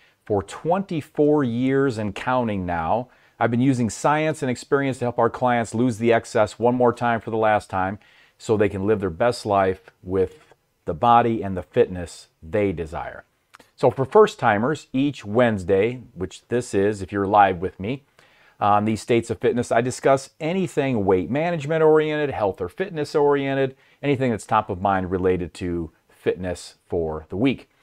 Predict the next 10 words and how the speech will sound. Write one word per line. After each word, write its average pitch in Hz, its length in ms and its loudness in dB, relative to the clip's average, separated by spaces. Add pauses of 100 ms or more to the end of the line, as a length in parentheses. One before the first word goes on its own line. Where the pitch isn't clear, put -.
(560)
This 127 180 -2
State 131 220 4
of 123 100 2
Fitness 120 360 0
is 104 160 -4
my 101 180 4
one 98 300 0
hundred 131 340 -2
and 104 140 -2
sixty-eighth, 117 840 -2